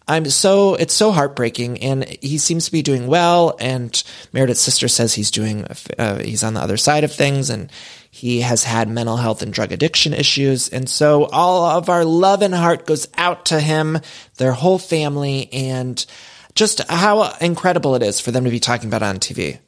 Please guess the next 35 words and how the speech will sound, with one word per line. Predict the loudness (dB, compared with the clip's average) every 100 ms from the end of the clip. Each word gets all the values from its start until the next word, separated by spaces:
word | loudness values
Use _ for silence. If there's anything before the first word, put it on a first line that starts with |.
| -10
I | -6
just | 0 0 0
think | 0 -2 -4
it | -2
would | -2 0
be | 2
so | 2
scary | 2 0 0 -2 0
to | -2
open | -2 -4 -6
up | -4
about | -4 -4 -4
that | -4 -4
for | -6 -6
a |
national | -4 -4 -4 -4
audience. | -2 0 -2 -4
And | -6
so | -2 -2 -4 -16 -20 -4
the | -4
fact | 0 0 0 0
that | 0 -2
he | -2 2 6
is, | 6 4 2
the | -2
family | 0 2 2 0 2
is, | 2 2 2 0 -2
I | -2 -2
just | 0 -2 -4
think | -8 -10 -6 -4 -4
it's | -4
a | -4
beautiful | -2 -4 -4 -8
thing. | -6 -8 -8 -6
And | -4